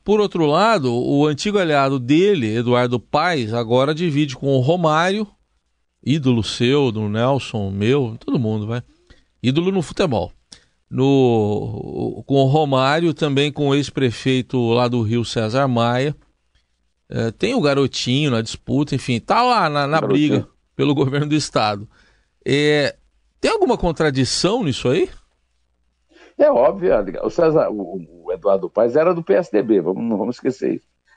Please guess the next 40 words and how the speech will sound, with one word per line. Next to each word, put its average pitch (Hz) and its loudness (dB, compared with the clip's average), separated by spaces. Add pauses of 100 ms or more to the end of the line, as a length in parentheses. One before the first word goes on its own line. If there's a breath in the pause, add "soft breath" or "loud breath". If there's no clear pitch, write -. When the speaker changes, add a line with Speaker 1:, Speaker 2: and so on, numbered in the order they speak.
Speaker 2:
Mas 165 0
foi 220 2
pro 214 -12
P 185 -2
M 180 -2
D 147 2
B 151 -2
de 156 -8
Sérgio 175 0
Cabral, 131 2
ele 113 -2
tem 131 -2
uma 143 2
ligação 143 -2 (300)
intensa 170 0
com 107 -8
o - -12
Sérgio 104 -2
Cabral, 107 0 (480)
e 104 -2
ele, 107 2
eh, 87 -12 (460)
volta 131 2
por 139 -8
cima 165 -4
mostrando 151 0
aquela 131 0
coisa 117 0
que - -6
eu, 131 0 (460)
da 117 -2
qual 117 2
eu 117 0
falo 120 0
no 131 -4
meu 135 2
artigo 131 -4
hoje, 98 4
né, 90 -4
que 104 -10